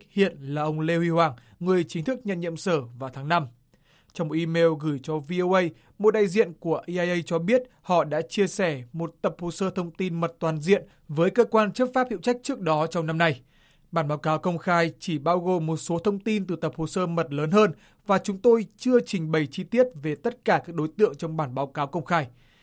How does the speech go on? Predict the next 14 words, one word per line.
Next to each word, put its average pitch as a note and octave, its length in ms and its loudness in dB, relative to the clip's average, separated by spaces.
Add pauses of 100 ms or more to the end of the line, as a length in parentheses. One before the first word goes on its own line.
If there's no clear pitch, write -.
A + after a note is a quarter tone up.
(380)
Suriti E3+ 720 -2 (120)
Suresh, F#3+ 500 0 (200)
chuyên F#3 220 0
gia F3 160 2
vận E3+ 260 -4
động E3 280 -2
giã D#3 160 -2
sinh F3+ 220 -2
cao D#3+ 120 -4
cấp G3 200 0 (200)
của D3+ 340 -4
E E3 120 -2
I D#3+ 60 0
A, E3 80 2